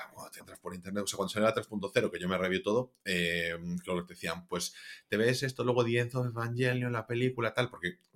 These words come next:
la historia del final está muy guapa en la película y en esos episodios no se trata en absoluto,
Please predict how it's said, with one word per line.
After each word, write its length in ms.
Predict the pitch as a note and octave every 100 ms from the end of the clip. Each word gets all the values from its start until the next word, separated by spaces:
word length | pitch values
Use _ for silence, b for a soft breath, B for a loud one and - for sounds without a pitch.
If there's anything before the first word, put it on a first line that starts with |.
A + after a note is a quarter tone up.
| -
la 160 | F#2
historia 320 | F2 - A#2+
del 120 | B2+ A#2+
final 220 | B2 A#2+
está 260 | F#2+ - A2+
muy 320 | A2 A2+ C3
guapa 320 | A2+ A#2 A2+
en 80 | G#2+
la 140 | G#2 G#2
película 500 | G#2+ B2 A2+ B2+ - B B B
y 100 | F#2
en 60 | F2
esos 200 | F2 -
episodios 480 | G2 - G#2+ F2+ F2+
no 200 | F2+ F#2
se 160 | -
trata 360 | - G#2 G#2 G2+
en 60 | F2+
absoluto, 680 | F2+ - F2+ F2+ A2+ -